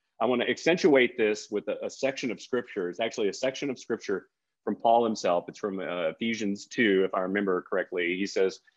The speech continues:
something to this nature. He says, "For we are God's handiwork, created in Christ Jesus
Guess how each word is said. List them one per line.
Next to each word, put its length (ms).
something 380
to 60
this 260
nature. 320
He 120
says, 240
"For 180
we 280
are 120
God's 600
handiwork, 760
created 400
in 120
Christ 400
Jesus 440